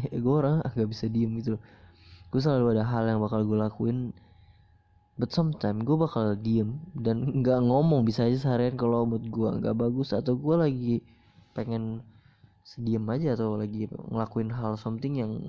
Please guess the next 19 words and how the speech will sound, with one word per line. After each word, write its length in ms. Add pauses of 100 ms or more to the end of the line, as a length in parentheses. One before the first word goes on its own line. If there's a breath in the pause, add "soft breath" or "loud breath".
nggak 240
bikin 320
gue 320
banyak 240
ngomong 400
atau 160
gerak 320
gitu 160
loh. 160 (1800 soft breath)
Eh, 440 (200)
pasti 240
lingkungan 240
pertemanan 400
gue, 240
lingkungan 320
pertemanan 640
gue, 320
misalnya 240
gue 100